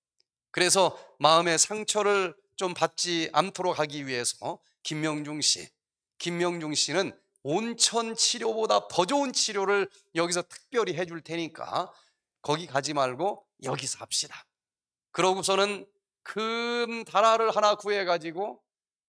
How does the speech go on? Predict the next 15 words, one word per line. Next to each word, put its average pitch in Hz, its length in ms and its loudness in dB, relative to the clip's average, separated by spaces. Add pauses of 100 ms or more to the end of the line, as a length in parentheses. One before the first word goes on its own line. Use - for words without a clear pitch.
거기에 170 640 0 (140)
전북 185 420 -2
청소년 240 540 -4
수련관에서 202 680 0
이 175 60 -10
프로그램을 165 460 -6
할 143 100 -8
때였어요. 123 760 -6 (440)
따뜻한 64 1500 -4 (800)
좀 190 280 -4
미지근한 180 640 0
쪽에 175 300 -2
물을 156 680 -6
담그고 175 680 -10 (340)
거기다가 196 680 6